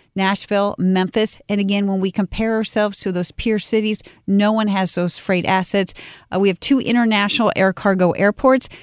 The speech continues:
And most importantly, from a barge perspective,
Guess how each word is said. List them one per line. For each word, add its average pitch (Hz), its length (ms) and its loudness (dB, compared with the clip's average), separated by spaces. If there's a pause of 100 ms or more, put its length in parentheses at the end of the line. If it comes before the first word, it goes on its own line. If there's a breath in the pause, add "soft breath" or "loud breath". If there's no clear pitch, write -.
(140 loud breath)
And 196 220 2
most 285 260 2
importantly, 190 680 0
from 202 200 -8
a 190 80 -4
barge 202 460 -2
perspective, 175 800 -4